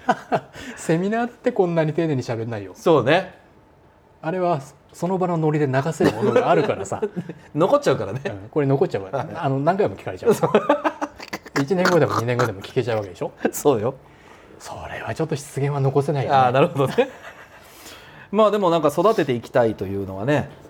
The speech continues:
Speaker 2: えー、言葉が出ましたけど。
Speaker 1: はい。
Speaker 2: うん。いいですね。
Speaker 1: うん。で、今年、法人の方では、
Speaker 2: うん。
Speaker 1: 求人を
Speaker 2: うん。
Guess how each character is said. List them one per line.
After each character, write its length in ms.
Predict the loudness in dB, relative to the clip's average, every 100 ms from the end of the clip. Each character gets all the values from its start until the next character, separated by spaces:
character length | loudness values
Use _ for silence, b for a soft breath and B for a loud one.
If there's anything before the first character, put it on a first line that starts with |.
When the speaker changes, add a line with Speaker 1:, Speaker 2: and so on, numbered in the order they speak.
| -10
Speaker 2:
え 440 | -6 -4 -4 -6 -8
ー、 100 | -4
言 100 | -2
葉 60 | -2
が 80 |
出 100 | -2
ま 120 | -2 -4
し 100 | -6
た 80 |
け 120 | -12 -16
ど。 100 | -20 -20 -20 -20 -10 0
Speaker 1:
は 140 | 0
い。 120 | 0 -12 -18 -6
Speaker 2:
う 40 |
ん。 240 | -2 -2 -4 -10 -16 -18 2
い 120 | 4
い 20 |
で 80 | 4
す 100 | 2
ね。 180 | -4 -4 -10 -20 _ _ -2
Speaker 1:
う 60 |
ん。 240 | 0 -2 -8 -4
で、 600 | 0 2 4 6 6 4
今 160 | 0
年、 680 | 0 0 0 -2 0 0 -2 B B B 0
法 180 | 2 2
人 220 | 0 -2
の 80 | 0
方 180 | 2 2
で 120 | 0
は、 180 | 0 2
Speaker 2:
う 80 |
ん。 280 | 2 2 -2 -10 -20 -20 -6
Speaker 1:
求 240 | -2 0
人 240 | 0 0 2
を 260 | 2 0 -4 -4
Speaker 2:
う 80 | -2
ん。 140 | -2